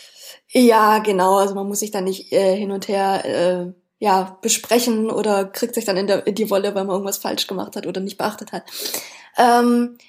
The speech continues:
Speaker 2: und das ist im Prinzip so ein Projekt in Zusammenarbeit mit Kunden gewesen. Also die haben im Prinzip Lieblingsrezepte gesammelt und, äh,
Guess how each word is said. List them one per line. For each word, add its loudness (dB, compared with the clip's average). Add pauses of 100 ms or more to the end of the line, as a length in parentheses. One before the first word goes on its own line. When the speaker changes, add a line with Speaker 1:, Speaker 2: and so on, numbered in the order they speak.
(280)
Speaker 2:
und 4
das -4
ist -4
im -2
Prinzip -2
so 4
ein -6 (880)
Projekt 2
in 0
Zusammenarbeit -2
mit -8
Kunden -2
gewesen. 0
Also -4
die -2
haben 0
im -4
Prinzip -4
Lieblingsrezepte 0
gesammelt 0
und, -6
äh, -4